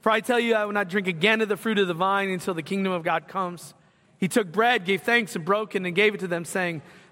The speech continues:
"This is my body given for you. Do this in remembrance of me."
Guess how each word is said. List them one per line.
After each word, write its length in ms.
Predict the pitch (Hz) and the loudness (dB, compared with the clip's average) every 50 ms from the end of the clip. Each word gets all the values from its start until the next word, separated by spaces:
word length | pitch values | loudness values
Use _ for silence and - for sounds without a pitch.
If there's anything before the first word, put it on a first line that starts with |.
| - | -2
"This 200 | - 220 226 - | 0 0 0 2
is 160 | 233 208 165 160 | 0 -2 0 0
my 200 | 185 175 180 175 | 2 2 2 2
body 500 | 147 147 196 220 226 233 240 240 233 214 | 0 2 4 4 4 4 4 2 -2 -4
given 360 | 175 175 202 185 185 180 160 | -2 0 0 0 0 -4 -4
for 140 | - 180 175 | -4 -4 -2
you. 380 | 175 170 196 208 208 208 202 | -2 0 0 2 2 2 0
Do 240 | 165 151 185 208 208 | 0 0 0 0 2
this 260 | 190 190 185 - - | 2 2 0 0 -2
in 120 | 185 170 165 | -6 -4 -4
remembrance 640 | 160 165 170 170 170 165 156 156 151 139 - - | -4 -2 -2 -2 -2 -2 -2 -4 -6 -6 -6 -8
of 80 | 156 147 | -8 -6
me." 320 | 147 165 170 170 165 147 | -4 -2 -2 -2 -4 -6